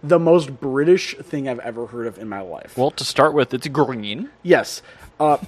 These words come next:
Speaker 1: it's a pre-war car. It was in production from nineteen thirty-three to nineteen thirty-seven, and then again from nineteen thirty-nine to nineteen forty-nine.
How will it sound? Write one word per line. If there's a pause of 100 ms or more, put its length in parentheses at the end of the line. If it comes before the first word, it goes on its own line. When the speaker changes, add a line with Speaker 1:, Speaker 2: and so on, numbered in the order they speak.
Speaker 1:
it's
a
pre-war
car.
It
was
in
production
from
nineteen
thirty-three
to
nineteen
thirty-seven,
and
then
again (320)
from
nineteen
thirty-nine
to
nineteen
forty-nine.